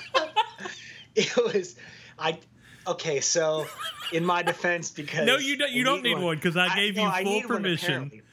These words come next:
Speaker 2: I gave you
Speaker 1: I,
Speaker 2: full
Speaker 1: I,
Speaker 2: permission
Speaker 1: I
Speaker 2: to
Speaker 1: didn't say
Speaker 2: drag me.
Speaker 1: keep you away from food. I said keep you away from
Speaker 2: Craft
Speaker 1: the lot,
Speaker 2: services, yeah.
Speaker 1: if they're on a lot,
Speaker 2: Yeah.
Speaker 1: and the craft service,
Speaker 2: Yeah.
Speaker 1: because you'll eat everything.
Speaker 2: Yeah.
Speaker 1: And I, and I felt like, uh, I felt like that was appropriate. That
Speaker 2: That's
Speaker 1: was,
Speaker 2: good.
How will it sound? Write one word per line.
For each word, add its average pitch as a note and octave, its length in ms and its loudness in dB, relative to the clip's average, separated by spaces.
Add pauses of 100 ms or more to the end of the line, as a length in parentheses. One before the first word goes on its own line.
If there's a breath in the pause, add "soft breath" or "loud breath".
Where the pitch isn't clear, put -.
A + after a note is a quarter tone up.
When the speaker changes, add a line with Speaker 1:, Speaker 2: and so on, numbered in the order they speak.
(180 soft breath)
Speaker 2:
I D#3+ 120 2
gave E3+ 260 2
you F3 80 0
Speaker 1:
I, - 20 0
Speaker 2:
full F3+ 200 -2
Speaker 1:
I, F#3+ 60 0
Speaker 2:
permission E3 360 0
Speaker 1:
I D#3+ 100 -2
Speaker 2:
to C3 120 -4
Speaker 1:
didn't A#2 80 -8
say C#3+ 120 2 (180)
Speaker 2:
drag A2 60 -10
me. A#2 80 -12
Speaker 1:
keep G#3 260 -8
you G#3 140 2
away F#3 240 0
from C3 260 -12
food. B2+ 480 -4
I A#2 120 -6
said C3+ 340 -2
keep E3+ 380 -6
you G3 240 2
away D3 400 0
from C3 420 -4 (240 loud breath)
Speaker 2:
Craft A#2 300 -4
Speaker 1:
the C3 80 2
lot, B2 380 0 (120)
Speaker 2:
services, - 300 -18
yeah. C#3+ 160 -4
Speaker 1:
if - 80 -6
they're D3+ 120 2
on C#3+ 140 0
a B2+ 80 -4
lot, B2 460 -2
Speaker 2:
Yeah. A#2 180 -10 (140)
Speaker 1:
and C#3+ 160 -4
the C3 60 -4
craft C3+ 360 -2
service, G#2+ 460 -4
Speaker 2:
Yeah. G2+ 80 -8
Speaker 1:
because C3+ 380 0
you'll C#3+ 200 0
eat C#3+ 200 0
everything. A2+ 440 -6
Speaker 2:
Yeah. F#2+ 160 -6 (340 loud breath)
Speaker 1:
And D3+ 120 2
I, E3+ 220 0
and E3+ 220 0
I F3 200 2
felt G#3+ 320 -4
like, E3 260 -2
uh, D3 300 -2 (260)
I - 60 -18
felt A#3+ 220 -14
like F#3 180 -8
that F3+ 160 -4
was D3+ 100 -6
appropriate. B2+ 600 -6
That C#3 140 -2
Speaker 2:
That's D#3+ 60 0
Speaker 1:
was, C#3 220 0
Speaker 2:
good. G#2+ 100 -8